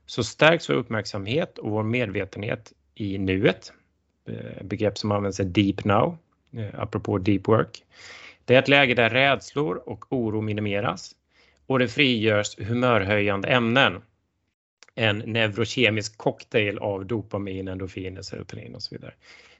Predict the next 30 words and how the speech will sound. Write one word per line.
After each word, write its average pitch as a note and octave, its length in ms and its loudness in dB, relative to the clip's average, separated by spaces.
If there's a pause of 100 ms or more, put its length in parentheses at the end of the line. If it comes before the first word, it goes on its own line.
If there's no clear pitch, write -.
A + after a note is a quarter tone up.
Vilket B2 320 2
gör B2 140 6
att A2 140 -2
vi B2 60 -2
både A#2 360 2
då D#3 160 2
kan G2+ 340 2 (200)
prestera G#2+ 420 -2
optimalt E3 500 0 (600)
och - 200 4 (500)
mår G#2 320 -2
väldigt F#2+ 320 -4
bra. - 200 0 (420)
Och A#2+ 100 2
det A#2+ 60 2
är A#2+ 40 6
ju B2 60 4
därför C3 440 4
som G#2 400 -2 (340)
om A#2 120 -2
man A2+ 120 2
prövar A2+ 280 6
på C#3 340 2
och, B2 400 2
och A#2 220 -4
jobbar A#2+ 360 2
lite A#2 220 -2
djupare A2+ 480 2
och G2+ 80 -2
fokuserat, G#2 640 -2